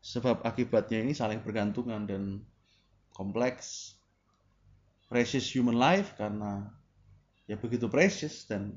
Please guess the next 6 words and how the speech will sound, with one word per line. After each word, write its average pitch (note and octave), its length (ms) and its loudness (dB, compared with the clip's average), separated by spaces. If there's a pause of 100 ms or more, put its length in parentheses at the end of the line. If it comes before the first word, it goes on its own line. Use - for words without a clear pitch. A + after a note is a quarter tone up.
(160)
begitu B2+ 320 2
tidak B2+ 320 4
kekal. A#2+ 480 -2 (600)
Kita C3+ 360 -2 (1200)
mesti - 520 0
mengulik D#3 400 4